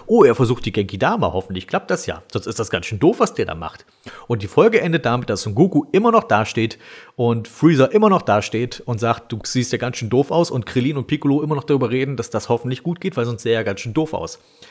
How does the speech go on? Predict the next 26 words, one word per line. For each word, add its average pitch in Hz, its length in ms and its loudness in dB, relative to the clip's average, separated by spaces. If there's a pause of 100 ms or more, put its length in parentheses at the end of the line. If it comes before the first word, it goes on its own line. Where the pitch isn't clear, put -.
(380)
Also 120 180 2
auch 139 120 0
eine 131 140 -2
Folge, 135 340 2
die, 127 240 0
in 120 60 -2
der 117 140 2
nichts 120 220 -4
passiert. 107 380 -2
Und, 110 200 -6
äh, 101 200 -4
das 110 180 -2
war 117 100 6
auch 110 140 2
so, 104 260 0 (340)
das 117 120 -6
war 135 80 4
halt 131 100 6
so 139 140 2
die 107 200 -6
denkbar 143 300 2
schlechteste 135 540 -4
Folge, 120 300 2
mit 113 140 -4
der 113 120 2
man 110 200 -2